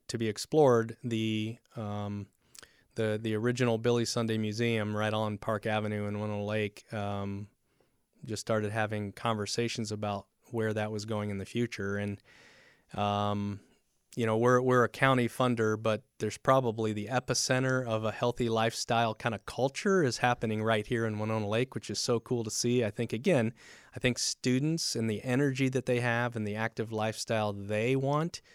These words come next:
is really influential. And it's, that's so, part of the value that having a college and having students around like, like, uh, Grace really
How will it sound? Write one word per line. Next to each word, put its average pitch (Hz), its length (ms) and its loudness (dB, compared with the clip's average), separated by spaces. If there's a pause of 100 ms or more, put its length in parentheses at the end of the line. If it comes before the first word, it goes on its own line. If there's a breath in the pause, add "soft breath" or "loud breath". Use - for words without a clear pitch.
(220 soft breath)
is 113 180 -4
really 120 240 2
influential. 123 840 -2 (100)
And 110 280 -2
it's, - 300 -8
that's - 280 -4 (160)
so, - 340 -6 (100)
part 127 180 4
of 113 40 -2
the 113 60 0
value 110 540 2
that 104 140 -2
having 110 420 -4 (480 soft breath)
a 104 80 -8
college 110 540 0
and 101 100 -4
having 110 280 -2
students 110 460 -6
around 107 360 -4
like, 98 340 -8
like, 104 340 -10
uh, 101 120 -8
Grace 104 520 -2
really 107 480 -4